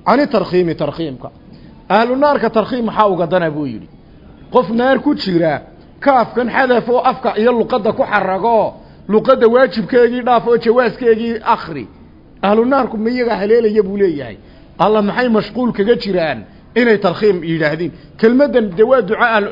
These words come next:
eh, ahlu naarku markay u baaqanayeen Maalig weeye. "Wanaadow", ahlu naarkii baa dhawaaqay. "Yaa Maali," bay yidhaahdeen. "Yaa Maaliku." Fa qaala, wuxuu yidhi markaa Ibnu Cabbaas, "Maa shay baa kaana ahaaye, ashqala,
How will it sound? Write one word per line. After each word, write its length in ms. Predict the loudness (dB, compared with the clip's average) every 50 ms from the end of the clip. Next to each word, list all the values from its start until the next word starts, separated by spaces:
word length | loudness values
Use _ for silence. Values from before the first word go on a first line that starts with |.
| -2
eh, 240 | -2 -2 -2 -4 -4 -4
ahlu 140 | -4 -2
naarku 320 | 0 0 -2 -2 -2 -6 -8
markay 300 | -6 -6 -6 -4 -6 -6
u 100 | -6 -4
baaqanayeen 600 | -4 -2 -2 -2 -2 -2 -2 0 2 0 0 2
Maalig 300 | 2 0 0 0 -4 -8 -8
weeye. 260 | -8 -8 -8 -12 -14 -16 -20 -20 -20 -20 -20 -16 -6 -2
"Wanaadow", 580 | -2 0 0 0 0 0 0 0 -2 0 0 0
ahlu 200 | 0 0 -2 0
naarkii 380 | 0 0 0 -2 -2 -4 -4
baa 140 | -2 -2 -4
dhawaaqay. 520 | -4 -6 -6 -6 -6 -8 -10 -10 -12 -14 -14 -16 -20 -20 -20 -20 -20 -10 -2
"Yaa 300 | 2 2 4 4 4 4
Maali," 380 | 4 4 4 4 2 2 0 -2
bay 120 | -4 -4 -4 -4
yidhaahdeen. 380 | -8 -8 -10 -10 -12 -14 -14 -12 -6
"Yaa 280 | -2 0 0 0 0
Maaliku." 560 | 0 2 2 2 0 0 -6 -10 -8 -10 -10 -10 -12 -20 -20 -20 -20 -20 -20 -20 -20 -20 -20 -20 -20 -20 -20 -20 -20 -20 -20 -20 -20 -20 -20 -20 -20 -20 -20 -20 -20 -20 -20 -20 -20 -14
Fa 180 | -2 0 0 2
qaala, 340 | 2 2 2 4 4 4 4
wuxuu 240 | 2 2 2 2 4
yidhi 180 | 4 4 4
markaa 400 | 4 4 2 2 2 2 4 4
Ibnu 180 | 2 2 2 0
Cabbaas, 500 | 0 0 -2 0 0 0 0 -2 -4 -6 -10 -18 -20 -20 -20 -20 -20 -20 -20 -14 -6
"Maa 300 | -2 0 2 2 2 0
shay 300 | 0 2 2 2 2 4
baa 180 | 4 4 2 2
kaana 340 | 2 2 2 2 2 2 0 2 2 4
ahaaye, 600 | 4 4 2 2 2 0 0 0 -2 -2 -4 -6 -12 -20 -20 -20 -20 -20 -10 -2
ashqala, 480 | -2 -2 -2 -2 -2 0 2 2 2